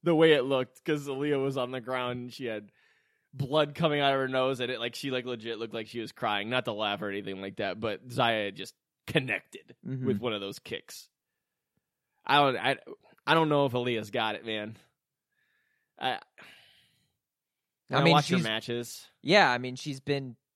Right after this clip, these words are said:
Speaker 1: floating around doing nothing, like,
Speaker 2: for a whi-, a while.
Speaker 1: like, I
Speaker 2: Keep it, she was on that Breaking Ground that Baron Corbin was on, and Baron Corbin is now
Speaker 1: That was, like, four or five years
Speaker 2: and
Speaker 1: ago.
Speaker 2: Baron Corbin's now on the main roster.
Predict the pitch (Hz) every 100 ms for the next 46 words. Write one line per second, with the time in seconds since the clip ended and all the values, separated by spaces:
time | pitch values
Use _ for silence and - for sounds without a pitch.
0 | _ _ _ - 151 160 156 151 156 151
1 | 143 135 135 139 - 135 139 151 131 123
2 | 117 110 113 127 131 123 113 127 117 95
3 | 95 160 170 - 165 220 214 208 165 -
4 | 214 208 202 190 165 165 160 160 135 139
5 | 135 120 107 131 127 - 139 131 113 107
6 | 101 90 90 90 117 113 120 135 131 131
7 | 147 135 120 113 127 117 - 233 220 196
8 | - 175 156 160 - 120 113 107 110 139
9 | 139 - 151 147 143 160 147 135 127 131
10 | 139 135 - 135 131 120 131 127 117 131
11 | 147 - 113 110